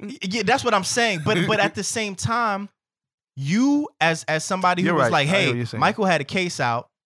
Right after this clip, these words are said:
Speaker 1: but he, but he was never convicted," you might still say, "Eh,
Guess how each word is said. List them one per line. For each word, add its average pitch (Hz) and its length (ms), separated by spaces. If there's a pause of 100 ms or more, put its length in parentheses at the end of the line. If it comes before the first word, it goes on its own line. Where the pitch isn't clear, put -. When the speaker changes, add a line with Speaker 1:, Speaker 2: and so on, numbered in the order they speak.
(100)
Speaker 1:
but 131 100
he, 151 320
but 131 220 (160)
he 156 160
was 156 160
never 147 200
convicted," 139 560 (200)
you 208 160
might 254 180
still 202 260
say, 175 260
"Eh, 440 500